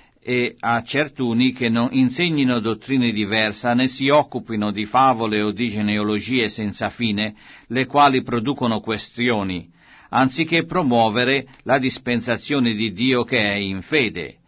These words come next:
Ma il fine di quell'incarico è l'amore procedente da un cuore puro,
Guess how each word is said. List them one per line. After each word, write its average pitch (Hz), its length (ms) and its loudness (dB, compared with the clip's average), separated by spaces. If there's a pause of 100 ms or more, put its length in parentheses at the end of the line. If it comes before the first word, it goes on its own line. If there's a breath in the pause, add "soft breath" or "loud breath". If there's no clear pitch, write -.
(420 soft breath)
Ma 127 200 2
il 135 160 2
fine 147 420 2
di 104 140 -2
quell'incarico 113 880 0
è 120 80 2
l'amore 135 480 2
procedente 123 720 -2
da 107 140 2
un 107 120 0
cuore 104 360 -2
puro, 117 500 -2